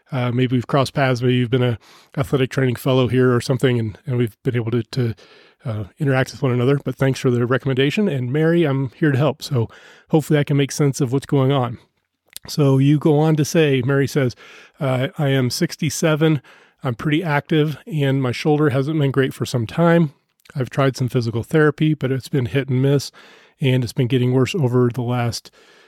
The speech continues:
six to eight months, maybe even up to a year. I, uh, saw an orthopedic surgeon here in Missouri where I live." She gives me his name, I'm not gonna say it.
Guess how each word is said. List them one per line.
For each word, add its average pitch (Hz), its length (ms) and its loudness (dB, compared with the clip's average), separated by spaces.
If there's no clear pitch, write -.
six - 400 -2
to 147 500 2
eight 160 260 -2
months, 143 460 0
maybe 143 280 0
even 131 260 0
up 123 140 -4
to 135 100 -2
a 123 40 2
year. 117 440 -2
I, 117 380 -4
uh, 123 160 -6
saw 143 320 0
an 147 80 0
orthopedic 139 400 -2
surgeon 143 380 0
here 147 340 -2
in 131 160 -2
Missouri 151 540 0
where 131 160 0
I 117 120 0
live." 151 520 2
She - 160 -18
gives 117 200 -6
me 117 80 -4
his 110 160 -6
name, 143 320 0
I'm 123 60 -4
not 113 100 -10
gonna 113 160 -8
say 170 220 -2
it. 160 140 -4